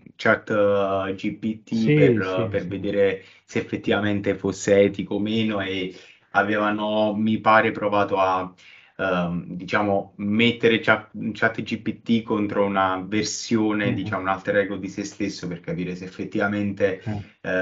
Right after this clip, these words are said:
Speaker 1: avesse dei bias etici o
Speaker 2: Mhm.
Speaker 1: meno. Eh,
Speaker 2: Mhm.
Speaker 1: quindi, mm, personaggio sicuramente interessante
Speaker 2: Sì.
Speaker 1: e che, che, diciamo,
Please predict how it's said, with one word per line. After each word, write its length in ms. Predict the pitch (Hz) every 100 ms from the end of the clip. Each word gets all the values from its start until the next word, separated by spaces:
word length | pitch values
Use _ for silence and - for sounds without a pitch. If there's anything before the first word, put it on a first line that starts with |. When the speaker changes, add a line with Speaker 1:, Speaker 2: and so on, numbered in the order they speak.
| 90 90 90 -
Speaker 1:
avesse 520 | 113 117 120 - 113
dei 140 | 107
bias 720 | 101 104 101 104 101 98 - 104
etici 760 | 98 98 101 95 95 90 117
o 60 | 101
Speaker 2:
Mhm. 40 |
Speaker 1:
meno. 440 | 95 90 90 90 - - - _
Eh, 480 | - 87 85 - 101
Speaker 2:
Mhm. 80 |
Speaker 1:
quindi, 360 | 107 98 98 -
mm, 380 | 90 90 92 95 - _
personaggio 500 | 113 - 113 110 107
sicuramente 640 | 101 107 104 104 104 104 101
interessante 1500 | 98 101 98 98 98 101 - 101 98 101 95 - 98 95 95 - - -
Speaker 2:
Sì. 80 | 113
Speaker 1:
e 180 | 92
che, 520 | 90 95 90 90 90 87
che, 300 | 92 - - - _ _ _ _
diciamo, 420 | - - 120 90